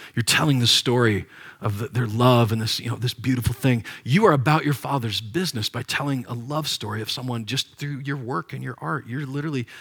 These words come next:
going out, pushing back the darkness and allowing light to shine in. In Armando and Marisol, when you guys are in your restaurants with your staff and your employees and the way that you guys handle your business, you are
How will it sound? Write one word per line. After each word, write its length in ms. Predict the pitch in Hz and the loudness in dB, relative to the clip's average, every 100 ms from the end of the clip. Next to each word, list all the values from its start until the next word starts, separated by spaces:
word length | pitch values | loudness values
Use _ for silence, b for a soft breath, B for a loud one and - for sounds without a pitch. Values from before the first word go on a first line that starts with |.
| B B 120 - _ | B B -18 -18 _
going 300 | - 151 151 | -2 2 4
out, 220 | 147 113 | 4 0
pushing 340 | - 156 - 143 | -4 0 0 2
back 220 | 143 131 | 0 0
the 80 | 127 | -2
darkness 440 | 143 143 143 - - B B | 0 0 2 0 -2 B B
and 100 | 147 | 2
allowing 400 | 131 135 143 127 | 4 6 4 2
light 260 | 120 135 - | 2 2 0
to 80 | - | 0
shine 300 | - 127 123 | 0 0 0
in. 260 | 139 131 - _ b b b b b b b _ _ _ B | 0 -4 -10 _ b b b b b b b _ _ _ B
In 100 | 127 | -2
Armando 560 | 127 131 139 135 131 117 | 4 4 6 6 6 4
and 140 | 98 | 0
Marisol, 520 | - 127 131 - 127 | -2 0 0 0 0
when 120 | 117 | 0
you 100 | 127 | 0
guys 320 | 127 120 120 107 | 0 0 0 -2
are 140 | - _ b b b b | -8 _ b b b b
in 120 | 127 | -2
your 140 | 123 117 | 0 4
restaurants 520 | 123 - 143 127 120 | 4 4 0 0 -2
with 120 | 117 | -4
your 80 | 110 | -2
staff 440 | - 135 127 123 | 2 4 4 4
and 100 | - | 0
your 100 | 117 | -6
employees 720 | 107 - - 131 123 123 120 110 | -6 -6 0 2 6 6 4 0
and 80 | |
the 80 | 110 | 0
way 100 | 120 | 2
that 120 | 113 | 2
you 100 | 113 | 0
guys 260 | 127 123 113 | 0 2 2
handle 300 | 127 131 127 | 2 2 4
your 180 | 110 101 | 2 0
business, 520 | 123 120 139 113 - | 2 2 2 0 2
you 140 | 143 | 2
are 180 | 127 107 | 2 2